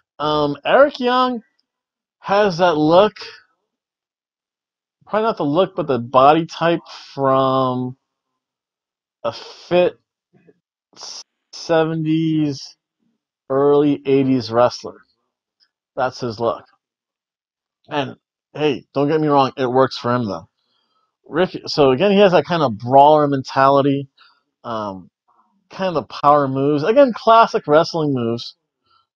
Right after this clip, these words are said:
I mean, nothing too outlandish. Ricochet does the flippy, flippy stuff.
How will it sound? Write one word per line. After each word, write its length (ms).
I 140
mean, 160
nothing 320
too 180
outlandish. 640
Ricochet 440
does 180
the 100
flippy, 340
flippy 340
stuff. 380